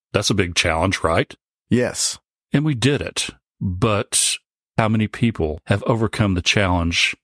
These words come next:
Speaker 1: that's in the heart of all of us, to become a fully realized human being? To me,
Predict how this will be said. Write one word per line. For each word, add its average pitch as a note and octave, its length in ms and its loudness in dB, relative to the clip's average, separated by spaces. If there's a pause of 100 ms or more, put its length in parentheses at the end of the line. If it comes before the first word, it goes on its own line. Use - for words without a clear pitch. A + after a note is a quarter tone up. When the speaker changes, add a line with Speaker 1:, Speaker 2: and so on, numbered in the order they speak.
Speaker 1:
that's - 200 0
in G2 80 2
the F#2 60 2
heart F#2+ 360 0
of E2+ 100 0
all E2 220 0
of D#2 100 -8
us, - 320 -4 (480)
to - 80 -6
become G2+ 300 0
a F#2 80 -2
fully A#2+ 360 0
realized F#2 640 2
human F2+ 360 0
being? D#2 420 -2 (800)
To A2 140 2
me, G2+ 460 0